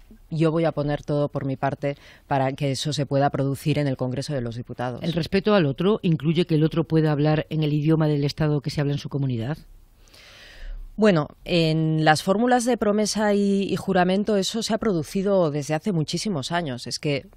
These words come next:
Speaker 1: también parecía que, que estuviéramos asistiendo a algo muy nuevo. Eh, yo cité una sentencia del año noventa.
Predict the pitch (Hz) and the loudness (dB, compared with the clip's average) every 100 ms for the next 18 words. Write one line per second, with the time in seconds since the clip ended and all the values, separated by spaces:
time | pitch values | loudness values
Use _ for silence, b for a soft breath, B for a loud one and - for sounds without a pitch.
0 | - - 139 147 170 175 170 160 - 180 | -12 -8 -4 -2 -2 -2 -4 -4 -4 -4
1 | 175 165 143 135 143 - 143 147 165 170 | -2 -2 -4 -6 -8 -4 -2 0 -2 -4
2 | 156 156 - 160 175 156 170 180 180 170 | -6 -4 -4 0 2 2 2 2 0 0
3 | 175 180 127 B B B B B B - | -2 -4 -6 B B B B B B -6
4 | 156 143 131 135 143 156 180 160 156 170 | -2 0 -2 -2 0 0 -2 0 0 0
5 | 175 156 170 151 196 156 165 202 151 135 | 0 0 0 0 0 2 2 0 0 2
6 | 185 170 135 120 | 2 2 -2 -8